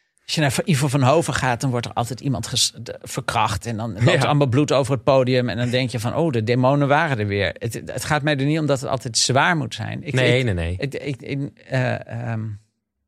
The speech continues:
Speaker 1: maar ik wil ergens gewoon kunnen spelen.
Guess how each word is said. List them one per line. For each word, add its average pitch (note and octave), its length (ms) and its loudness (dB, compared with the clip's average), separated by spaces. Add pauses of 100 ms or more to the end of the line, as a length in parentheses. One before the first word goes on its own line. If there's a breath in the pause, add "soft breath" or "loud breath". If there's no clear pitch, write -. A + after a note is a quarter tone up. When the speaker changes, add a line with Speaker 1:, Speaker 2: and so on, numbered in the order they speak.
(600)
Speaker 1:
maar B2+ 120 0
ik C3+ 80 -2
wil F3 140 0
ergens E3+ 340 0
gewoon D3 400 0 (300)
kunnen B2 520 0 (680)
spelen. D#3 640 0